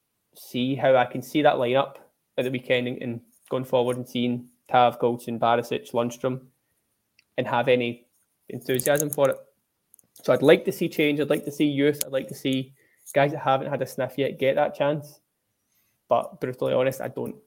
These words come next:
expect it. I think this season will just rumble on. We'll finish ten, fifteen points behind. I, I'm a bit dubious with Europe now. I thought we'd been in a good position after today. We're kind of back to where we started, which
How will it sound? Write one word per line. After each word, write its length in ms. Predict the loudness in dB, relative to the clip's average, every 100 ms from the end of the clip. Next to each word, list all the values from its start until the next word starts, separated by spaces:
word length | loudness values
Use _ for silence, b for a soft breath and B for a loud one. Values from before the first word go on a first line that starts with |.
| _ -12
expect 400 | -6 -4 -4 -4
it. 80 |
I 60 | -6
think 180 | -6 -8
this 160 | -8
season 260 | -6 -6 -6
will 60 | -6
just 160 | -4
rumble 320 | -4 -2 -2
on. 320 | -2 -2 -6 -10 _ _ _ _ _ _ -10
We'll 80 | -2
finish 340 | 0 0 -4
ten, 220 | -4 -4
fifteen 340 | -2 -4 -4 -4
points 240 | -2 -4
behind. 520 | -2 -2 -2 -4 -8 -14 _ _ _ _ _ _ _ _ _ _ _ _ _ -12 -4
I, 160 | -4 -4 -6
I'm 300 | -4 -4 -4
a 80 | -2
bit 200 | 0 0
dubious 300 | 2 2 2
with 100 | 0
Europe 280 | 2 2 4
now. 140 | 2 2
I 40 |
thought 240 | 2 2
we'd 100 | 2
been 100 | -2
in 60 | 0
a 20 |
good 160 | -2 -2
position 340 | 0 0 0
after 240 | -4 -2 -4
today. 420 | 0 2 2 -2 -18 _ _ _ _ _ _ _ -16
We're 180 | -12 -6
kind 140 | -2
of 80 | 0
back 180 | 0 0
to 40 |
where 100 | -6
we 60 | -4
started, 480 | 2 4 4 2 -2
which 320 | -6 -8